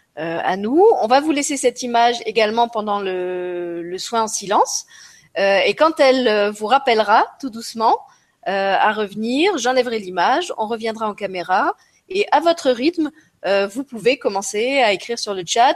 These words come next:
mais, euh, prenez votre temps. Si vous avez besoin de dix minutes, prenez dix minutes, il n'y a pas de problème. Euh, si, si vous n'êtes pas là, on, on, on a largement de quoi alimenter le, l'échange en attendant que vous reveniez. Donc vraiment, c'est un moment pour vous, prenez-le pour vous,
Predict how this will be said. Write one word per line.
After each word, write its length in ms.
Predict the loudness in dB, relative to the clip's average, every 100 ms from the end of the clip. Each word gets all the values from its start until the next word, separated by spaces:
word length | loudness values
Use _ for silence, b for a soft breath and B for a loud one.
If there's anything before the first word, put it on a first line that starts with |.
| -2
mais, 340 | -2 0 0 -2
euh, 80 | -4 -8
prenez 260 | -4 -2 0
votre 300 | -2 -2 -6
temps. 260 | 0 0
Si 140 | -2 -8
vous 160 | -6
avez 120 | -6 -4
besoin 260 | -8 -10
de 60 | -10
dix 120 | -10
minutes, 440 | -12 -12 -14 -16 -16
prenez 300 | -14 -12 -12
dix 120 | -12
minutes, 360 | -14 -12 -12 -10
il 40 |
n'y 40 | -8
a 20 |
pas 100 | -10
de 40 |
problème. 460 | -10 -10 -4 -2 -4 B B B B -4
Euh, 220 | 0 0
si, 760 | 0 -4 -8 -12 -14 -16 -20 -20 _ _ _
si 320 | -8 -8 -6
vous 80 | -2
n'êtes 200 | -2 2
pas 120 | 2
là, 160 | 4 4
on, 40 |
on, 760 | 2 0 -4 -8 -10 -8 -8 -6
on 120 | -4
a 80 | -2
largement 360 | -2 -4 -8 -8
de 80 | -8
quoi 180 | -4 -6
alimenter 480 | -6 -12 -12 -12
le, 440 | -8 -6 -6 -8 -14 B B B _
l'échange 400 | -8 -4 -2 -2
en 100 | -2
attendant 320 | -4 -6 -10
que 60 | -10
vous 80 | -8
reveniez. 320 | -8 -4 -2
Donc 160 | -2 0
vraiment, 240 | 2 2
c'est 120 | 0 -4
un 40 |
moment 240 | -2 -4 -4
pour 220 | -8 -12
vous, 220 | -6 -6
prenez-le 400 | -4 -8 -6 -6
pour 240 | -8 -12 -12
vous, 280 | -6 -6